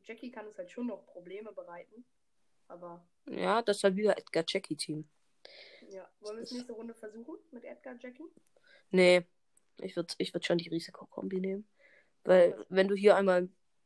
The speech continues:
Speaker 2: ein Team besiegt hast, hast du mehr Cubes als die anderen.
Speaker 1: Stimmt. Hier sind ja immer,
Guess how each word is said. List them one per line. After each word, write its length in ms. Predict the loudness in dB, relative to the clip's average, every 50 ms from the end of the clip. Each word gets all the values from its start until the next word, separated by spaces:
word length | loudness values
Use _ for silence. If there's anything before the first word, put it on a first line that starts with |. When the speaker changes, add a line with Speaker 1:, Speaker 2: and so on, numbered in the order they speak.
| _ _ 2
Speaker 2:
ein 160 | 2 2 2
Team 220 | 0 0 0 0
besiegt 300 | 0 0 -4 -6 -6 -6
hast, 140 | -6 -6 -6
hast 160 | -8 -4 0
du 40 | 2
mehr 120 | 2 2 2
Cubes 320 | 0 -2 -2 -2 0 2
als 140 | 0 0 2
die 100 | 0 0
anderen. 300 | 0 0 -2 -4 -6 -10 _ _ _ _ _ _ _ _ _ _ _ _ _
Speaker 1:
Stimmt. 580 | -20 -20 -20 -16 -12 -12 -10 -10 -10 -12 -12 -16 -20 _ _ _ -20
Hier 220 | -18 -16 -14 -14
sind 160 | -12 -12 -10
ja 120 | -10 -10 -10 -10 -10
immer, 280 | -8 -8 -10 -10 -12 -14